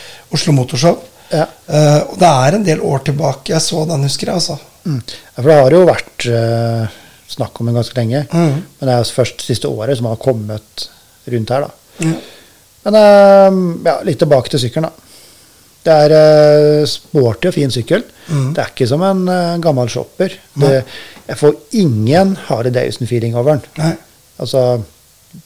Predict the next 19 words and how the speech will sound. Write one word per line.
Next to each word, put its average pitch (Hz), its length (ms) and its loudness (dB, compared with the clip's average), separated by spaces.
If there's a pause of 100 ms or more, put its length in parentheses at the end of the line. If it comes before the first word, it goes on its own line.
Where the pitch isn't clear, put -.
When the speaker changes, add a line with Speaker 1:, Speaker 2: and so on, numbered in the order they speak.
Speaker 2:
du 131 440 -2
sitter 123 380 -8
på 127 140 -4
en 123 80 -2
Speaker 1:
Godt 123 280 -2
og 127 60 -4
vondt. 170 300 -12 (200)
Speaker 2:
Ja, 170 180 -8
godt 135 360 -6
og 113 80 -2
vondt. 160 140 -2
Du - 60 -6
sitter 139 280 -2
på 139 160 0
en, 139 160 0
eh, 135 140 0
sporty 120 560 -6
måte. 131 360 -2 (840)
Eh, 131 640 0